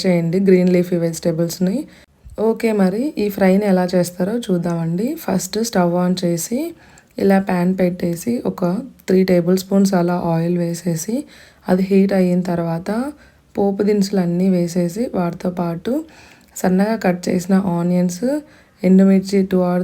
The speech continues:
three వేసేసి వీటిని బాగా వేయించాలి ఆయిల్లో. ఇది వేగిన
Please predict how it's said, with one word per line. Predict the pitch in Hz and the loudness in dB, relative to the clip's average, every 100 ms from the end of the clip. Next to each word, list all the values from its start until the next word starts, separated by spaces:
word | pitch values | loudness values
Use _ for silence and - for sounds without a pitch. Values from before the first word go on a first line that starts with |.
| 180 | 0
three | 180 170 | 2 2
వేసేసి | 170 170 185 180 190 302 339 - - - _ - | 0 -2 -2 -2 -4 -8 -10 -18 -20 -20 _ 4
వీటిని | 190 180 185 226 220 175 | 4 4 2 2 2 0
బాగా | 170 190 190 | 0 0 0
వేయించాలి | 170 170 170 180 170 170 180 165 | 0 0 -4 -4 -4 -2 -2 -2
ఆయిల్లో. | 165 165 165 208 302 - - _ _ | -2 -2 0 0 -2 -6 -18 _ _
ఇది | 196 214 | -2 2
వేగిన | 190 180 180 | 2 2 0